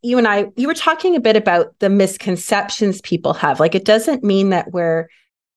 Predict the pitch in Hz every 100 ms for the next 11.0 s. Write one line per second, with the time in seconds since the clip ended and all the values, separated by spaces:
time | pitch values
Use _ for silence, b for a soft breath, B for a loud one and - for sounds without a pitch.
0 | _ _ _ - 196 196 - - 185 214
1 | 302 254 165 - - 175 - 180 170 156
2 | 135 - - 175 _ _ _ - 185 180
3 | 175 170 170 165 170 170 _ _ _ _
4 | _ - 202 - 226 226 180 - 208 -
5 | 233 247 233 - 208 185 214 202 214 240
6 | 240 226 214 185 170 165 - - - 190
7 | 190 185 185 175 - 170 - - 170 170
8 | - _ - 185 202 208 196 190 - -
9 | b 233 294 415 202 202 - 214 - -
10 | 170 254 247 - 180 160 185 185 185 175